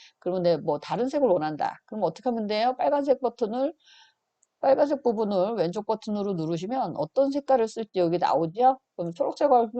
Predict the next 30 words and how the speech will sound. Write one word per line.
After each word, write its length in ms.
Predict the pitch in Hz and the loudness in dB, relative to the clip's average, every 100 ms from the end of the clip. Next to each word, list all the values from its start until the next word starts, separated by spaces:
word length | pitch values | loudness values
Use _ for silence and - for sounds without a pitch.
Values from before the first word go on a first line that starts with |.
| 240 | -8
초록색 320 | 294 277 233 | -8 -8 -4
이렇게 220 | 175 190 | -4 -4
누르시면 380 | 165 151 160 180 | -4 -6 -8 -10
초록색으로 500 | - 254 247 185 165 | -6 -8 -6 -6 -4
이렇게 220 | 135 - 175 | -6 -10 -14
바뀝니다. 800 | - - 185 147 - - - - _ _ _ _ _ _ _ | -16 -10 -8 -6 -6 -8 -10 -14 _ _ _ _ _ _ _
자, 300 | 165 160 160 | 0 0 0
그다음 300 | 220 269 220 | 4 4 2
저항. 600 | 208 240 269 185 135 - - _ _ _ | -4 -2 2 2 0 -8 -16 _ _ _
저항을 360 | - 247 294 262 | 0 2 4 2
이렇게 280 | 220 240 233 | 0 0 0
놓을 180 | 156 | 0
건데요. 800 | 175 202 196 175 156 170 190 151 - _ - | -2 0 4 4 4 4 4 4 0 _ -6
저항을 600 | 196 233 233 285 339 349 _ | 0 2 2 2 0 -2 _
엘이디의 640 | 180 196 208 180 202 247 269 - | 0 2 0 -2 4 6 6 2
플러스 360 | 330 392 - | -2 -2 -4
쪽에 180 | 294 269 | -4 -2
놓을 220 | 202 175 | 0 0
거예요. 280 | 175 151 269 | 0 2 2
어느 200 | 196 277 | 2 0
쪽이 220 | 311 277 277 | 0 -2 2
플러스인지 380 | 269 269 254 | 2 2 -2
어떻게 260 | 185 202 254 | -2 -2 0
알아요? 360 | 226 214 170 - | 2 4 2 0
엘이디 340 | 185 214 226 233 220 | -2 -2 0 0 -2
다리 240 | 147 190 | -4 -6
쪽에 140 | 226 220 | -6 -6
갖다 220 | 185 208 | -6 -6
놓으면 160 | 202 151 | -8 -4
양극, 500 | 147 170 165 285 | -4 -4 -6 -8